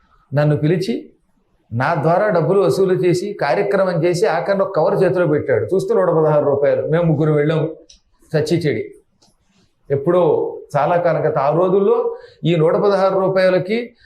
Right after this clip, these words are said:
నేను ట్యాక్సీకే మూడు వందలు అయ్యింది. నేను చెప్పేది ఎప్పుడో పంతొమ్మిది వందల తొంభై ఐదు ఆ రోజుల్లో ఐదు వందలు ఎంతో ఖర్చు పెట్టి కడితే నేను నాతో ఇద్దరు పృచ్ఛకులు అవధానానికి కడితే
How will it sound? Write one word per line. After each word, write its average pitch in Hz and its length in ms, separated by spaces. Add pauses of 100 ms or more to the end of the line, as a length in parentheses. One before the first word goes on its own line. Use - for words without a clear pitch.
నేను 175 180
ట్యాక్సీకే 165 640
మూడు 190 260
వందలు 175 200
అయ్యింది. 165 300
నేను 147 120
చెప్పేది 147 280
ఎప్పుడో 160 200
పంతొమ్మిది 151 320
వందల 147 140
తొంభై 147 200
ఐదు 151 100
ఆ 139 120
రోజుల్లో 147 320
ఐదు 143 160
వందలు 151 460
ఎంతో 135 360
ఖర్చు 151 260
పెట్టి 156 200
కడితే 180 420
నేను 160 380
నాతో 165 300
ఇద్దరు 165 220
పృచ్ఛకులు 175 440
అవధానానికి 180 520
కడితే 185 420